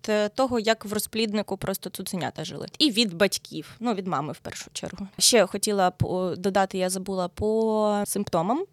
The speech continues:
Ще може бути автогрумінг. Це коли собака себе там розлизує до крові. В важких випадках може бути прям, е, саме пошкодження.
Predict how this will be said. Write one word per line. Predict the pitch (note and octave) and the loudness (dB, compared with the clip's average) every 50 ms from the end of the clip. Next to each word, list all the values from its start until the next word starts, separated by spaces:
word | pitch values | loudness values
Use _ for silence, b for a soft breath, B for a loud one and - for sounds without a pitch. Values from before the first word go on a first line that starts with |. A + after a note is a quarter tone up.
| _ _ | _ _
Ще | - - - A#3+ B3+ | -2 2 4 4 6
може | A#3+ A3 G3 F#3+ G#3+ G#3 | 6 6 4 4 2 0
бути | F#3+ G#3 G#3+ - G3+ - - | -2 -4 -4 -2 -2 0 2
автогрумінг. | F#3+ F#3+ - - F#3+ E3+ - E3+ F3+ A3+ C#4+ F4 G#4 G#4 - - - | 0 0 0 -4 -8 -6 -4 -4 -2 -2 -2 -2 -4 -8 -14 -12 -6
Це | - A3 A3 A3+ A#3 A3+ | -2 0 0 0 0 -2
коли | - G3+ G#3 G#3+ | -4 -4 -4 -2
собака | G#3 - G#3 F#3+ F#3+ G3 - F#3+ | -2 -4 -2 -2 -2 -2 -2 -6
себе | - - - F#3+ G3 F#3+ | -6 -6 -6 -4 -6 -4
там | - - F3+ F3 | -4 -4 -6 -4
розлизує | F3+ F#3+ F3+ F#3 G3+ G#3 A3 G#3+ G3+ F#3+ F#3 F3+ F3+ | -2 -4 -2 -2 -2 -2 -2 -2 -2 -2 -2 -4 -4
до | F3+ F#3 | -4 -6
крові. | - - F3+ F#3+ C4 E4 F#4 E4+ C4+ B3+ A#3+ _ _ - | -6 -2 0 0 2 2 2 2 0 -2 -6 _ _ -4
В | - | -4
важких | G3 - - - F3 E3 - | -2 -2 -2 -4 -6 -8 -6
випадках | F3+ F3 F3+ - C4+ E4 - - A3+ - | -6 0 6 6 6 6 6 0 -4 -2
може | G3+ F#3+ G3 G#3 A3 | 0 0 0 0 0
бути | G3 G3+ G#3+ - F#3+ | 0 0 0 -2 0
прям, | - - F3 F3+ F#3 F3+ F3 - - A2+ - G#3+ | -4 -2 -2 -2 -2 -2 -6 -6 -8 -8 -6 -6
е, | - G#2 - - - | -6 -6 -6 -6 -6
саме | - - A3 A3 A3 G3+ | 0 2 4 4 4 0
пошкодження. | - - G#3 - - - - F#3 F3+ F#3+ E3 E3+ E3+ D#3+ D3 D#3+ - - | 2 0 0 0 0 0 4 4 4 4 4 -2 -6 -6 -6 -6 -8 -10